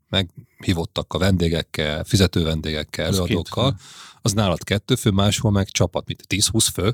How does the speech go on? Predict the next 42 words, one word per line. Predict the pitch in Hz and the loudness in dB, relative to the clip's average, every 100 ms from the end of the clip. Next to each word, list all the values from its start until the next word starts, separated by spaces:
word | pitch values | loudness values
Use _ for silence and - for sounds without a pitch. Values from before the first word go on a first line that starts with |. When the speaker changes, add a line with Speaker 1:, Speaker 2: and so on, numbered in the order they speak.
| 196 | 0
Speaker 2:
Nyolc-tíz | 135 110 95 - 95 | 2 2 0 -2 0
fő | 92 | 2
is | 95 | 2
Speaker 1:
Nyolc-tíz | 123 110 95 113 107 | 2 2 2 2 2
Speaker 2:
tudok. | 104 107 | 4 2
Speaker 1:
fő | |
Speaker 2:
Mhm. | 107 | 2
Speaker 1:
dolgozik | 104 104 87 80 80 | 2 2 0 -2 0
azon, | 107 131 131 - | 0 2 -2 -2
nálad | 101 104 | -2 0
meg | 95 90 | -2 -4
kettő | - 104 - 117 110 - | -2 -4 0 0 0 -4
plusz | - - | -6 -2
a | 92 | 0
mini | 87 80 | -2 -4
C | - | -4
R | 78 76 | -4 -6
M. | 73 | -8
Tehát, | 85 | -6
hogy | 87 | -2
nálad | 87 98 | 0 2
ez | 104 95 | 2 0
a, | - | 2
ez | 110 | 2
a | 95 82 - | 2 0 -4
csapat. | - 87 73 - - | -2 -2 -2 -6 0
Speaker 2:
Igen, | 95 90 92 - _ - | 0 2 -2 -6 _ -4
igen. | 90 85 - | -2 -2 -6
Ez | - 101 | -4 -2
a | |
Speaker 1:
Ez | 92 | 2
Speaker 2:
csapat. | 123 120 151 | 0 2 2
Speaker 1:
egy | - | 0
egész | 85 76 - | -4 -6 -4
jó | 82 82 - _ _ 143 | -6 -6 -12 _ _ -18
<laughs> | - - 131 - | -12 -4 -4 0
arány, | 113 92 | 0 0
Speaker 2:
Szerintem | 85 131 151 143 139 | 0 0 2 0 2
Speaker 1:
ugye? | |
Speaker 2:
nagyon. | 95 98 131 147 - | 2 2 0 -2 -4
És | - 104 | -2 2
ezt | 120 - | 0 -2